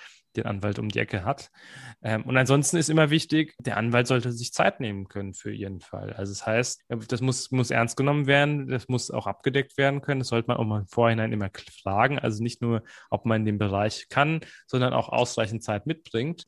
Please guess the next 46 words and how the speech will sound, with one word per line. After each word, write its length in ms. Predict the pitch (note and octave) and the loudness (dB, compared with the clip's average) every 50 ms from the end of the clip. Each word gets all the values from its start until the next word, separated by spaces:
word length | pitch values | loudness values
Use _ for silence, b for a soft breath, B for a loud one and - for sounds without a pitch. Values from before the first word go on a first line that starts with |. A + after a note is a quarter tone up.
| - - | -10 -4
weil 480 | A2+ A2 G#2+ A2 A#2 A#2 A2+ A2+ - - _ _ _ - | 0 2 4 4 4 4 2 0 -6 -14 _ _ _ -2
das 180 | A2+ A2 - | -2 0 2
bringt 200 | - C3+ C3+ C3 | 2 2 2 2
ja 80 | A#2 G#2 | 0 0
sonst 300 | G2+ F#2 F#2+ - - - | 0 -2 -4 -8 -10 -12
nichts. 240 | F2 E2+ - - - | -14 -14 -14 -12 -8
Und 360 | A#2+ A2 G#2 - - A2 G#2+ | -6 -6 -6 -6 -8 -8 -6
man 160 | G#2+ G#2 G#2 | -4 -4 -2
sollte 200 | A2 A2+ A2+ B2 | -2 -2 -2 -2
auch 100 | A#2+ - | -4 -4
gucken, 400 | - B2+ - - B2 A#2+ A#2 A2 | -4 -6 -4 -4 -4 -4 -2 -2
wenn 120 | A2+ A2+ | -2 0
man 240 | A2+ A2+ G#2+ G#2+ G2+ | 0 0 -2 -2 -4
vielleicht 260 | - - A2+ G#2 - | -4 -6 -6 -6 -6
eine 60 | A2 G2+ | -8 -6
Kanzlei 400 | - G2+ G2+ - - G#2+ G#2+ A2+ | -6 -6 -6 -6 -4 -2 -2 0
mandatiert, 680 | A#2+ B2+ B2+ B2 B2+ A#2+ A#2+ B2 A#2+ C3 B2+ B2 - _ B B B B B B | 0 0 2 2 0 0 0 0 0 0 0 0 -2 _ B B B B B B
übernimmt 380 | - B2 B2+ C3 D3 E3 E3 D#3 | 2 6 8 8 8 8 8 6
es 120 | C#3+ - | 4 4
dann 160 | - C#3 C3 | 4 2 4
tatsächlich 460 | C3 B2 - - C3+ B2+ - A#2+ - | 2 0 2 2 0 0 0 -4 -4
auch 140 | B2+ B2+ G2+ | -4 -4 -2
der 140 | - B2+ B2 | 0 0 0
Partner, 540 | - - A#2+ A#2+ C3 D3 - D#3 D3+ D3 C3 | 0 2 4 4 4 4 2 0 -2 0 0
der 120 | B2+ A#2+ | 0 -2
Gründer 720 | - A#2 A#2+ C3+ D3+ E3 E3+ E3+ E3 E3 E3 E3 D#3 C3+ C3+ | -2 0 0 2 2 4 4 4 4 4 4 4 2 0 0
oder 200 | C3 A#2+ B2 A2+ | 0 0 2 2
wer 140 | A#2+ B2+ A#2 | 4 2 2
auch 100 | A#2+ - | 0 -2
immer, 400 | C3+ D3 D#3 D#3+ E3 E3 D#3 D3+ | -2 -2 0 2 2 0 0 -4
wo 220 | D3 D3 C#3 C3 C3 | -6 -8 -6 -4 -2
man 140 | C3+ C3+ | 0 2
sagt, 240 | B2+ B2+ B2 - - | 2 0 0 -2 -4
mit 160 | B2+ A#2+ G#2+ | -6 -2 0
dem 180 | B2+ B2+ C3 A#2+ | 0 0 2 2
will 60 | A#2+ | 0
man 240 | A#2 A2+ A2+ A2 A2 | 0 0 0 -2 -2
arbeiten, 380 | A2 G#2 A#2 C3+ C#3 C#3 - C#3 | 0 2 4 4 4 2 0 -2
oder 200 | - A#2+ B2+ B2 | -2 0 0 0
macht 220 | B2 B2+ - - | 0 -2 -4 -6
das 100 | B2+ - | -10 -8
dann 140 | - A#2+ A#2+ | -8 -6 0
irgendeiner 520 | - C#3+ D3+ D#3 C3 - G#2 G#2 G#2+ G2 - | 0 0 0 0 0 -2 0 0 0 -2 -2
von 160 | - A2 G2 | -4 -6 -6
den 120 | F#2+ A2 | -6 -6
Angestellten? 800 | - C3+ C#3+ D3 C3+ - - - G#2+ G#2+ A2 G2+ - C3 D3 | -4 -4 -4 -4 -4 -6 -6 -4 -2 -2 -2 -2 -4 -6 -6